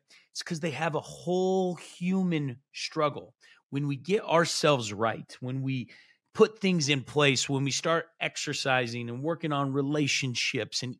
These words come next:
eating right and, uh, doing things to meditate, to connect spiritually with our God,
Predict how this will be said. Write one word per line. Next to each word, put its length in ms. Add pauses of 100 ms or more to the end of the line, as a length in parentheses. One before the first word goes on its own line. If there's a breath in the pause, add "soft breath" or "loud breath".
eating 440
right 580 (380 loud breath)
and, 440 (360 soft breath)
uh, 220
doing 340
things 380
to 180
meditate, 600
to 100
connect 320
spiritually 600
with 180
our 100
God, 720